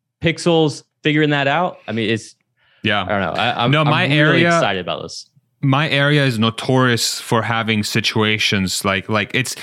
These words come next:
Speaker 2: it's very easy for me to see progress because there's so, like, certain situations are just, like, like, so obviously not performed well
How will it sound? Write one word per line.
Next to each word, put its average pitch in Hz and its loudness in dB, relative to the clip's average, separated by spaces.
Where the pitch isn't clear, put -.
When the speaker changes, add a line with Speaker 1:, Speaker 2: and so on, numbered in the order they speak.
Speaker 2:
it's 135 -4
very 147 2
easy 156 0
for 123 -2
me 117 2
to 107 0
see 107 -2
progress 98 -2
because 123 -2
there's 117 0
so, 127 0
like, 120 -2
certain 147 0
situations 123 0
are 101 0
just, - -4
like, 107 -2
like, 113 -2
so 127 2
obviously 117 0
not 107 -2
performed 113 -2
well 151 0